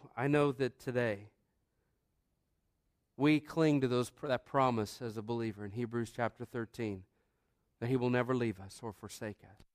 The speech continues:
We cling to those words of Jesus to his disciples where he promised, "I will not leave you orphans."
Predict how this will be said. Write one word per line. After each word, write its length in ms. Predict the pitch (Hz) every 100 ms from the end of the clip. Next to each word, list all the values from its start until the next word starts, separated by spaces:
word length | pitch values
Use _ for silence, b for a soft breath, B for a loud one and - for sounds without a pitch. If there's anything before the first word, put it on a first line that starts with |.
| _ _ _ _ _ _ b b
We 100 | 151
cling 320 | 143 180 180 160
to 60 |
those 280 | 147 139 117
words 600 | 139 151 156 147 135 -
of 280 | 147 131 113 b b
Jesus 480 | 139 156 135 143 -
to 120 | 151
his 140 | 139
disciples 640 | 123 131 143 135 135 139 -
where 160 | 139
he 80 | 131
promised, 460 | - 156 139 123 139
"I 80 |
will 120 | 127 123
not 320 | 131 139 131
leave 180 | 143 131
you 160 | 139
orphans." 720 | 123 131 - 101 101 - -